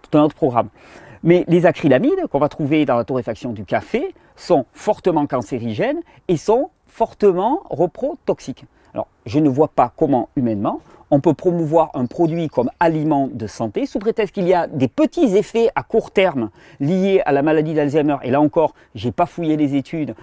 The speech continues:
mais d'après moi, il doit y avoir une quantité d'arnaque là-dedans qui est colossale. Euh, maladie d'Alzheimer, donc juste accélération du rythme cardiaque. Et puis surtout, c'est toujours la même chose, hein. Nous sommes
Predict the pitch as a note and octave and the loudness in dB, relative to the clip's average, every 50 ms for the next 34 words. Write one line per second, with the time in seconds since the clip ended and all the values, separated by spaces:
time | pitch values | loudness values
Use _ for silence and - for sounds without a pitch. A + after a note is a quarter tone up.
0 | - _ - B2 A#2+ C#3+ C3+ - - D3+ D3 D3+ D#3+ D#3+ C#3 B2+ A#2+ A#2 C3 C3+ | -14 _ -4 0 0 0 -2 -2 -2 0 2 2 2 2 0 -2 -2 0 0 2
1 | C3+ C3 C#3 C#3 D3 - C#3 A2+ A2 G2+ - _ - B3 A#3+ A3+ - - A3 - | 2 2 0 -2 0 -2 -2 -4 -4 -6 -8 _ 0 2 2 2 0 -6 -8 -4
2 | - A3+ F#3+ D3 F3 E3 - D3 D3 D#3+ D3+ C#3 - - - - A#2 A#2+ B2 A#2+ | -4 -4 0 2 2 2 4 2 4 4 2 0 -2 -6 -6 -4 -2 -2 0 0
3 | B2+ A#2+ A#2 A2 - _ _ - A#2 G#2 - - A#2+ B2 C3+ C#3+ - A#3+ C4 C4 | 0 -2 -2 -4 -8 _ _ -8 -8 -8 -4 0 0 0 0 0 0 -2 -2 -2
4 | C4+ - - - - - - - - _ - D#3+ D3 C#3 B2+ B2 A#2+ A#2 A2+ A2+ | -6 -10 -18 -20 -20 -20 -20 -20 -4 _ 2 2 4 2 2 2 2 0 0 0
5 | A2 G#2+ G#2+ A2 A2 A2 - - - - - _ _ _ _ _ _ _ _ - | -2 -2 -4 -4 -6 -6 -8 -8 -10 -14 -18 _ _ _ _ _ _ _ _ -20
6 | - - D3 D#3 D#3 D#3 D3+ D3+ D3 D#3 D3+ C#3+ A#2+ D#3 E3 C#3+ D3+ D3+ D3+ D#3 | 0 4 4 6 6 6 4 4 4 4 4 4 4 2 4 4 4 4 4 2
7 | - A#2+ C3+ C3 - - - - A#2 G#2 G3+ A3 - - - - F#3 - - - | 2 0 -2 -2 -2 -6 -14 -12 -4 -2 -2 -2 -2 -2 -2 -2 -2 -2 -2 -2
8 | D#3 E3 D3 D3+ D3 - D#3+ D3 B2+ C3 A#2 C#3 A#2+ A#2+ A2+ A2 F3 G#3+ C4+ - | -2 0 0 -2 -2 0 0 0 0 0 -4 -4 -6 -6 -6 -4 -4 -4 -4 -4
9 | - G3+ - A3+ - C4 - - D#4+ - - - - _ _ _ - D4+ C#4+ B3+ | -4 -6 -6 -6 -6 -6 -4 -4 -4 -2 -2 -4 -4 _ _ _ 2 4 4 6
10 | G#3 B3 A3 E3+ D#3 C#3+ B2+ A#2+ A#2 A#2 A2 - - A#2 - - - - _ _ | 4 4 4 4 4 2 2 2 0 -2 -4 -6 -10 -10 -10 -12 -20 -20 _ _
11 | _ _ _ _ _ _ _ - A2 C3 - _ _ - - - - - - - | _ _ _ _ _ _ _ -12 -12 -12 -12 _ _ -20 -20 -20 -20 -20 -20 -6
12 | _ D3+ E3+ G#3 A#3 C4+ B3 - - - - G#3 G#3 A3 A3+ A#3+ C4+ D4 | _ 4 6 8 8 6 4 2 0 2 4 4 6 6 4 4 2 -2